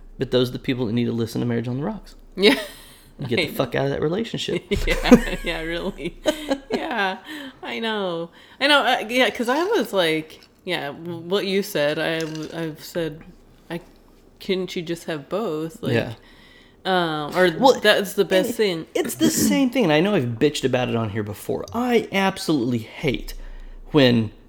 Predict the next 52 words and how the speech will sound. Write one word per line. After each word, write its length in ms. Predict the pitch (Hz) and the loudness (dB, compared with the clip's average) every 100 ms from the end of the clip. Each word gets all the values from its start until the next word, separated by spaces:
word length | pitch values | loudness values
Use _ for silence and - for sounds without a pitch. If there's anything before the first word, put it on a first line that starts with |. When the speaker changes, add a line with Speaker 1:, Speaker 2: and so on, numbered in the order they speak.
| - | -6
Speaker 1:
I, 100 | 175 | 2
I'll 200 | 160 214 | 8 8
just 200 | 160 - | 8 2
say 160 | 156 135 | 0 0
it, 120 | 117 | 2
when 200 | 139 131 | 2 2
an 60 | - | 2
ugly 320 | 196 214 240 | 2 2 0
girl 500 | 190 165 156 123 123 - | 2 4 4 2 -10 -12
shares 420 | - 175 151 131 | -2 4 4 4
a 100 | 127 | 0
post 580 | 113 - 196 147 123 - - _ _ _ 143 | -4 -2 2 4 2 -6 -20 _ _ _ 0
about, 640 | 131 127 120 117 - - _ _ - | 2 2 2 0 -4 -18 _ _ -6
I'll, 340 | 78 139 147 151 | -2 2 2 4
I'll 200 | 151 147 | 4 4
even 180 | 139 | 2
give 160 | 123 113 | 0 0
it, 80 | - | 0
an 120 | 151 | 4
ugly 240 | 196 202 233 | 4 4 4
girl 240 | 175 190 | 4 6
with 140 | 180 165 | 4 2
a 40 | |
good 240 | 139 156 151 | 0 -2 0
person, 260 | 165 127 135 | -2 0 0
or 40 | |
s-, 300 | 120 - - | -2 -8 -2
a 120 | 131 | 0
gr-, 120 | 147 202 | 4 4
ugly 240 | 202 202 | 4 2
girl 180 | 180 170 | 2 2
who 100 | 135 | 0
thinks 400 | 127 160 156 156 | -2 0 0 0
she 160 | 131 | -2
has 160 | 120 107 | 0 -2
a 60 | 107 | -4
good 160 | 113 | -6
personality. 680 | - 107 - 113 - - - - | -6 -8 -6 -8 -8 -10 -8 2
I'll 140 | 127 | 2
say 220 | - 123 | 6 4
that. 300 | 113 - - - | 4 -2 -10 -4
Speaker 2:
<laughs> 680 | 226 - 208 196 - 170 131 | -2 -2 -4 -6 -8 -6 6
Speaker 1:
An 100 | 165 | 8
ugly 220 | 202 226 | 8 6
girl 200 | 180 175 | 8 8
who 140 | 147 | 6
thinks 340 | - 190 185 - | 2 2 4 2
she 160 | 160 | 2
has 180 | 143 127 | 4 2
a 40 | 123 | 2
good 160 | 127 | 0
personality 720 | - 123 120 120 117 - 101 | 0 -2 0 2 2 0 -6